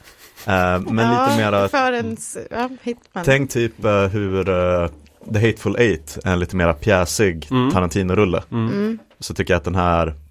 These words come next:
Speaker 1: ehm, det är inte lika stort projekt liksom.
Speaker 3: Mm.
Speaker 1: Ehm, jag tyckte att Michael Fassbender i huvudrollen som The Killer var toppen.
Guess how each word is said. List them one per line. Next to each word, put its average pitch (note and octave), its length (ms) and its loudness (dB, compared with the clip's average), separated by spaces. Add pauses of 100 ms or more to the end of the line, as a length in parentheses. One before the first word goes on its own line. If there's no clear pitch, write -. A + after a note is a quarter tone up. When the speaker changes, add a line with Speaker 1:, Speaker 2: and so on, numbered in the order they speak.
(200)
Speaker 1:
ehm, - 580 -4 (120)
det - 160 -6
är G#2 40 4
inte G#2 120 2
lika G2+ 220 0
stort - 240 -6
projekt - 720 -4
liksom. - 380 -6
Speaker 3:
Mm. E2+ 180 -6 (360)
Speaker 1:
Ehm, E2+ 520 0 (300)
jag G2 120 0
tyckte G2 260 2
att - 360 -4
Michael G2 300 0
Fassbender G2 540 0
i F#2 40 2
huvudrollen F#2+ 560 2
som F2 380 -4 (280)
The G2+ 60 0
Killer G#2+ 360 0 (260)
var E2+ 360 4
toppen. A#2+ 540 -2